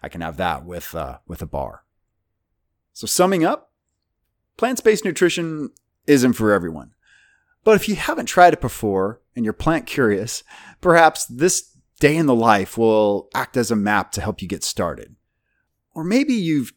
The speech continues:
tried a plant-based diet in the past but weren't successful due to inadequate planning or willpower or knowledge. My objective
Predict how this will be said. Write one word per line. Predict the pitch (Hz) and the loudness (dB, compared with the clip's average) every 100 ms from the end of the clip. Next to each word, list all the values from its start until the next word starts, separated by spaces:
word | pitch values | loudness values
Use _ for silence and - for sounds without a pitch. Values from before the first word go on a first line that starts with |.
| _ | _
tried | - 147 175 180 | -8 -4 -2 -2
a | - 120 113 104 | 0 0 0 -2
plant-based | 135 101 110 104 | -4 -2 -4 -4
diet | - 98 98 | -2 -2 -2
in | 92 | -6
the | |
past | - 90 82 - - | -6 -4 -4 -8 -8
but | 98 - | -8 -6
weren't | 120 135 131 | -4 -4 -2
successful | - - 113 - 92 90 | -6 -4 -4 -4 -8 -8
due | 87 107 | -6 -6
to | - 104 98 95 - _ _ _ | -6 -6 -8 -10 -18 _ _ _
inadequate | 135 123 110 113 113 - | -6 -2 -2 -2 -6 -4
planning | 120 117 98 87 80 | -4 -2 -4 -8 -12
or | 80 80 73 _ - | -16 -16 -20 _ 2
willpower | 143 147 202 90 85 80 | 4 4 2 0 -2 -8
or | 85 | -4
knowledge. | 107 107 78 57 - - _ _ _ _ _ _ - | 0 0 -2 -8 -18 -18 _ _ _ _ _ _ -4
My | 160 | -2
objective | 175 123 143 139 117 107 | -2 2 2 2 -2 -2